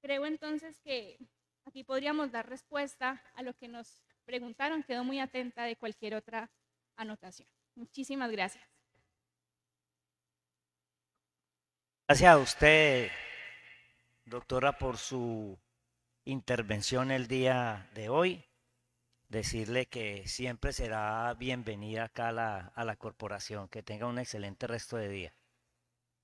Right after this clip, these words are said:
Speaker 2: Señor secretario, eh, favor continuar con el orden del día.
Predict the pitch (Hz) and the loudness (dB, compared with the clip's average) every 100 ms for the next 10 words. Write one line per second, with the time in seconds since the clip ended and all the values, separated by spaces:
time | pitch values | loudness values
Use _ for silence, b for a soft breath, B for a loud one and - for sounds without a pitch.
0 | _ _ _ - - 143 156 - 165 - | _ _ _ -20 -6 2 4 4 2 6
1 | 165 180 180 165 139 135 120 117 113 135 | 6 6 4 2 0 0 2 2 2 4
2 | 135 139 - 165 147 131 131 - 147 127 | 4 4 0 -2 0 2 2 2 2 4
3 | 120 131 131 113 98 110 82 | 4 4 6 6 6 4 2